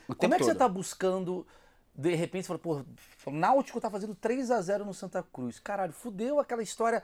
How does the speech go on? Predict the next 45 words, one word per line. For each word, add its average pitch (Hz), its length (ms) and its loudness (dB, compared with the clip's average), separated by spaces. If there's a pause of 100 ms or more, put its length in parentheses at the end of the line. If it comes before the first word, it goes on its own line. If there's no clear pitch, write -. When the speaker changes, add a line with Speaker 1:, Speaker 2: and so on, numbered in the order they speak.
(100)
Speaker 1:
É. 117 140 0
Speaker 2:
Pô, 202 80 4
era 214 100 6
um 226 60 0
clássico 233 760 -2
e, - 20 -2
de 226 100 2
repente, 240 600 0 (520)
tá. 208 280 6 (540)
Como 214 160 2
é 277 40 6
que 269 80 0
eu 233 40 4
vou 247 80 2
botar 233 240 8
isso 208 140 0
daqui? 190 200 2
Aí 165 80 6
você - 100 -8
quer 196 120 2
falar, 180 200 0
"Putz, - 200 -12
será 170 220 2
que - 120 -10
o 175 40 -6
Náutico 160 380 -2
já 151 120 0
ganhou 147 140 -4
de 135 100 -10
seis 147 180 -2
a 139 60 0
zero?" 131 140 -4
Como 185 140 -8
é 220 40 -6
que - 80 -12
você 190 200 -8
busca 143 420 0
Speaker 1:
Isso, - 240 -2
i-, - 20 0
Speaker 2:
isso - 0 -
Speaker 1:
isso, - 240 -2
isso 143 160 2
Speaker 2:
durante 143 320 6
a 135 100 2
Speaker 1:
aí 226 160 -2